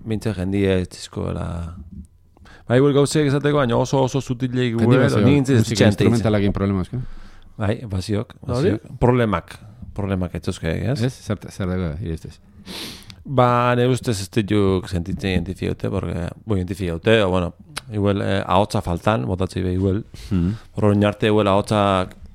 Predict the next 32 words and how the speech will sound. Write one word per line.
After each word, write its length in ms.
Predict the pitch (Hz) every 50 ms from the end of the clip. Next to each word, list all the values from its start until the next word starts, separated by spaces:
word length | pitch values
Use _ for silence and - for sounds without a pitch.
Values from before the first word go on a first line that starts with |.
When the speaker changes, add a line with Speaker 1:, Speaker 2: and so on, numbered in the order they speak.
| - - -
Speaker 1:
o, 180 | 127 123 131 127
ze 180 | - - 160
esan 240 | 156 - - 139 135 135
behar 140 | 131 127 120 113
dunan 500 | 123 123 127 123 120 120 120 123 131 123
zaizio, 640 | - - 110 110 95 - - 135 135 110 92 95
ez? 100 | 98 107
Musiki 420 | 117 117 110 117 135 123 117 127
bai, 300 | 113 117 120 147 190 247 233 -
musiki 260 | 113 107 104 113 107 107
guztiak 340 | 110 107 101 - 120 110 107
guatu 360 | 104 110 113 117 - 143 139
eta 140 | 131 - 113
zea, 160 | 110 - 143
baina 240 | 143 113 95 92 92 90
ze 140 | - -
esan 160 | 135 110 110 101
behar 140 | 92 87
degi. 240 | 82 82 82 85 82 - - - - _ - - - - - - - - - _ _ -
Speaker 2:
Eta 100 | - 123
hor 60 | 120
Speaker 1:
Eta, 100 | 101 98
Speaker 2:
dago 120 | 95 101 101
ezer 200 | 92 - 107 98 95
Speaker 1:
eta 20 | 120
Speaker 2:
esateko? 380 | 110 110 107 104 104 98 82 69 -
Speaker 1:
hor 240 | - 139 135 131 120
etziok, 380 | 110 - - 120 113 117 - -
bai, 240 | - 110 95 104 - - - _ _ - -
melodi 440 | 113 101 95 101 104 107 113 123 123
batzuk. 280 | 113 101 - 95 98 101 - - - - - - - - - - _
Eta, 300 | 107 104 95 104 101